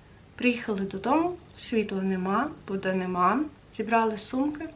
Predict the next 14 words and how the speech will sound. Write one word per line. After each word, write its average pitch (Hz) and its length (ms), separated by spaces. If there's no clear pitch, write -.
передумали 202 760
їхати - 420
до 208 60
батьків, - 480
поїли. 208 600
Подумали, 214 520
подумали, 285 600
що 339 160
все-таки 233 400
треба 220 280
їхати 247 320
до 269 100
інших 202 520
батьків. 185 380